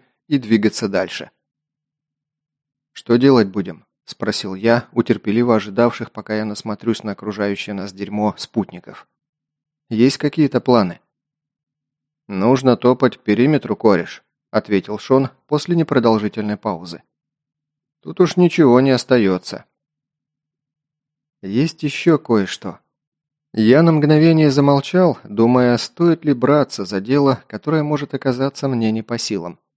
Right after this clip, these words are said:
«Нужно пройтись по развалинам, может быть, ещё кого раскопаем». Парни вряд ли ожидали такого предложения.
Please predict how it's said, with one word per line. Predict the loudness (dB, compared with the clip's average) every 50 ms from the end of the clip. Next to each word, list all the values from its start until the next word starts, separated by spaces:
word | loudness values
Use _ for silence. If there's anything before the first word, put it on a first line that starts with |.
| _ _ _ _ _ _ _ _ _ _ _ _ _ _ _ _ _
«Нужно | -6 -2 0 0 0 0 0 -2 0
пройтись | 2 0 0 0 0 -2 -2 -4 -2
по | -4 -2 -2
развалинам, | -2 0 0 0 2 2 2 0 -4 -8 -10 -14 _ _ _ _
может | _ -8 -8 -4 -2 -2 -2
быть, | 0 -2 -2 -2 -4 -14 _
ещё | -4 -4 -4 -4 -4 -6 -6
кого | -4 -4 -2 -2 -2
раскопаем». | -2 -4 -6 -10 -12 -10 -8 -8 -10 -10 -10 _ _ _ _ _ _ _ _ _ _ _ _ _ _ _ _ _ _ _ _ _ _ _ _ _ _ _ _ _ _
Парни | 2 4 4 4 4 4 4
вряд | 4 4 2 2 2 2
ли | 0
ожидали | 0 2 0 0 2 2 4 2 2
такого | 0 -2 -4 -2 -2 -2 -2
предложения. | -2 -4 -6 -4 -2 -4 -2 -4 -6 -10 -10 -12 -18 -20